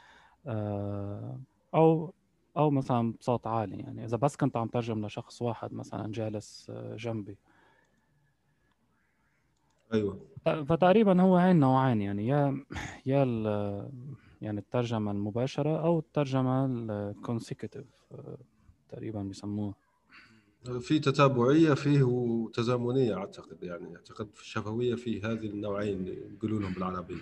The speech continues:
Speaker 2: زي ما ذكرت. طيب، ه-، هل أنت يعني عندك تجربة في ترجمة،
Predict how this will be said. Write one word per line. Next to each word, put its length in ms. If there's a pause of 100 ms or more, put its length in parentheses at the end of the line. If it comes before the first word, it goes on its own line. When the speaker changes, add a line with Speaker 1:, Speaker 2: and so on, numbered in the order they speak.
(160)
Speaker 2:
زي 160
ما 120
ذكرت. 420 (600)
طيب، 300
ه-، 40 (180)
هل 180
أنت 180
يعني 340
عندك 300
تجربة 460
في 460
ترجمة، 720